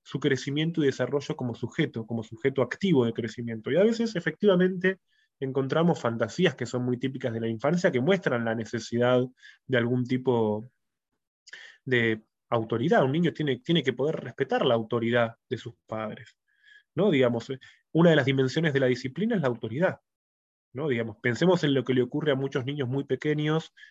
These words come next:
o que hoy en día ingresan a la escolaridad y, y tienen severos problemas para respetar la autoridad, ¿no? No pueden respetar la autoridad de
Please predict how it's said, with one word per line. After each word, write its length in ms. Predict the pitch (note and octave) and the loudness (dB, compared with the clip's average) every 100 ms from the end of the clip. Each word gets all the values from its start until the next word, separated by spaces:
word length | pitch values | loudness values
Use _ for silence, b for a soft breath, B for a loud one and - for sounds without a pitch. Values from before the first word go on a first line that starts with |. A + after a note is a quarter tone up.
| B | B
o 100 | C3 | -4
que 140 | A#2+ C3 | 2 6
hoy 140 | C#3 | 6
en 120 | B2+ | 4
día 240 | C3 D3 C3 | 4 2 2
ingresan 460 | A#2+ B2+ C#3 C3+ | 0 0 0 0
a 20 | B2 | -4
la 80 | |
escolaridad 680 | A#2 - B2 A#2+ B2+ C#3+ D#3+ | -4 -2 0 0 2 2 2
y, 140 | D#3+ - _ - | -2 -10 _ -14
y 100 | C3+ | -8
tienen 320 | C#3+ C#3 C3 | -4 -4 -4
severos 400 | - C#3+ G3 F3 | 2 6 6 4
problemas 440 | - D#3 G#3+ E3 - | 2 4 4 4 0
para 160 | B2 | -2
respetar 580 | A#2 A2 B2+ C3+ C3 - | -2 -2 -2 0 -2 -2
la 120 | C3 B2+ | -4 -2
autoridad, 540 | B2+ B2 A#2+ A#2 G#2+ _ _ b b b _ _ C#3+ | 0 0 0 -2 -4 _ _ b b b _ _ -2
¿no? 140 | F3 | 0
No 180 | D3 C3 | 0 2
pueden 180 | D#3+ D3 | 2 2
respetar 340 | C3+ C#3 C#3+ | 0 0 2
la 100 | C#3 | 4
autoridad 480 | C3+ C3 B2 C#3+ C#3 | 2 0 2 2 2
de 420 | B2+ A#2+ A2+ | 0 -2 -6